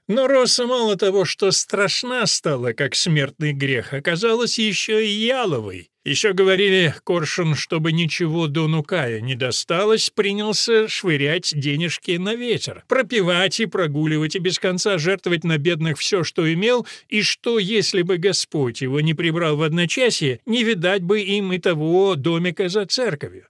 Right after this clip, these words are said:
Он бы его отдал, да не успел. Вы спрашиваете, Дон, как же это Кая прожил столько лет с нею? Все в один голос твердили Коршуну, утешали его.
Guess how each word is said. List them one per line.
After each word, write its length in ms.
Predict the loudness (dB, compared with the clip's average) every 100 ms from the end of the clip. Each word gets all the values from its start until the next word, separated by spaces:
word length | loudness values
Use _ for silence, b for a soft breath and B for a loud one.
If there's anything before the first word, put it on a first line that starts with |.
| -4
Он 180 | -2 0
бы 140 | 0
его 480 | 2 2 2 4 2
отдал, 400 | 2 2 2 0
да 200 | 0 0
не 100 | 2
успел. 500 | 0 -2 -4 -4 -6 _ _ _ _ b b
Вы 200 | 0 0
спрашиваете, 720 | 0 -2 -2 0 0 0 0
Дон, 300 | 0 0 -2
как 280 | -2 -2 0
же 120 | -2
это 200 | -2 -4
Кая 400 | -4 -2 0 0
прожил 560 | -2 -2 0 0 -2 -2
столько 420 | -4 -4 -4 -2
лет 200 | -2 -4
с 100 | -2
нею? 300 | -2 -2 -4 B B B
Все 200 | -2 2
в 40 |
один 240 | 2 2
голос 320 | 4 4 4 2
твердили 460 | 2 2 0 0
Коршуну, 480 | 2 2 2 0 0
утешали 520 | 0 0 0 0 2
его. 300 | 0 -2 -6